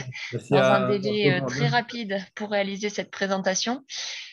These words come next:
Speaker 2: Et voilà, on remercie aussi l'ensemble de nos partenaires et donc, bien sûr, tous les participants qui, qui sont venus, euh,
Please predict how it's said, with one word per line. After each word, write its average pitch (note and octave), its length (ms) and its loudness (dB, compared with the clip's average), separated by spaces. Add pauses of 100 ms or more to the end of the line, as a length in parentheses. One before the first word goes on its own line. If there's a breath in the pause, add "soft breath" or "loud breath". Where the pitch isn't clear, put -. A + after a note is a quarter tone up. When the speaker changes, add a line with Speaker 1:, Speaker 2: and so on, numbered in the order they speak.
(240 loud breath)
Speaker 2:
Et G3 480 6
voilà, F#3 260 2
on - 20 -2
remercie F#3+ 420 -4
aussi G3 200 -8
l'ensemble G3 360 -4
de F#3+ 80 -6
nos F#3+ 120 -6
partenaires G3 480 0
et G#3 80 -2
donc, F#3 180 -6
bien F#3 180 -4
sûr, A3 380 -6
tous - 140 -10
les F#3 480 -4
participants G#3+ 680 -2
qui, F3 380 -8
qui - 120 -12
sont G3 180 -4
venus, F#3+ 320 0
euh, F#3 140 -2